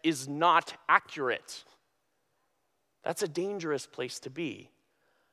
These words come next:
I want to suggest to you that this idea that there are other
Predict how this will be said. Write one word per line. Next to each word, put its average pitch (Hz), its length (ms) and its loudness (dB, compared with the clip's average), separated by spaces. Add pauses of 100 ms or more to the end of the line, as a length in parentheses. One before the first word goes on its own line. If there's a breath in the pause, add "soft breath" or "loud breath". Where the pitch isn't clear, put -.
(220)
I 175 60 4
want 233 140 8
to 240 80 6
suggest 220 560 6
to 220 100 -6
you 170 200 2
that 151 180 2
this 180 200 4
idea 160 460 6
that 160 180 4
there 170 180 6
are 170 280 8
other 220 460 8